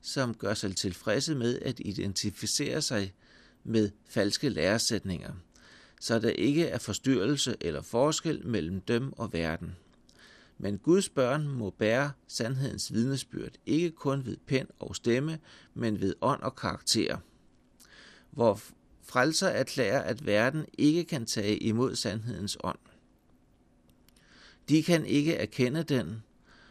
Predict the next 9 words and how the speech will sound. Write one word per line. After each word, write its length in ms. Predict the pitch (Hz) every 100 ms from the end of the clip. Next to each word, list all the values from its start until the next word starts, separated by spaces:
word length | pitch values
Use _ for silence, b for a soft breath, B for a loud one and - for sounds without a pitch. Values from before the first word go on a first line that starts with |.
| b b b _ _ _ _ _ _ _ _
for 200 | - 120
de 420 | 120 165 117 131 135
erkender 460 | 123 - 139 -
ikke 320 | 147 - 113 113
Kristus, 680 | - 143 - 98 - - - _ _
sandhedens 720 | - 120 117 127 90 85 - -
ophav. 500 | 110 - 104 73 - _ - - _ _ _ B B B -
Lunkne 500 | - 131 170 - 170
disciple, 640 | - 104 131 135 151 151